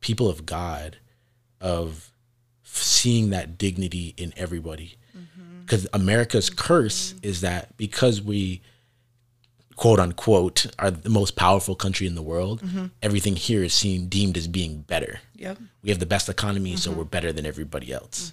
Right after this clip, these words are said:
Speaker 2: Mm-hmm.
Speaker 1: We have more money than everybody else.
Speaker 2: Yeah.
Speaker 1: So then when you operate in that way and you've grown up in that,
Speaker 2: Mm-hmm.
Speaker 1: you think, "Well, I see someone who's different. They, the way they do things,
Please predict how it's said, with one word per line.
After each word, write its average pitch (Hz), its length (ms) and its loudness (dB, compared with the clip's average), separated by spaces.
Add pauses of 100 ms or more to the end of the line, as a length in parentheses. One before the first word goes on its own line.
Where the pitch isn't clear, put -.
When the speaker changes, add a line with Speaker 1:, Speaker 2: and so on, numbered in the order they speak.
Speaker 2:
Mm-hmm. - 220 -20
Speaker 1:
We 90 60 -4
have 85 100 -2
more 87 140 -4
money 73 280 -8
than 64 100 -8
everybody 67 360 -14
else. - 180 -20
Speaker 2:
Yeah. - 160 -18 (340)
Speaker 1:
So - 140 0
then 92 160 2
when 87 120 0
you 87 240 -2
operate 92 400 0
in 87 80 -4
that 76 160 -8
way 82 280 -2
and 80 100 -4
you've 85 180 -8
grown 90 260 4
up 87 120 -4
in 80 120 -2
that, 78 220 -8 (280)
Speaker 2:
Mm-hmm. 190 340 -20 (140)
Speaker 1:
you 98 120 -4
think, 85 260 0
"Well, 85 280 0 (800)
I 113 60 2
see 135 140 6
someone 101 260 4
who's 85 160 -4
different. 104 420 2 (600)
They, 98 180 4
the 95 180 0
way 92 280 2
they 92 160 2
do 92 180 -2
things, 104 420 -2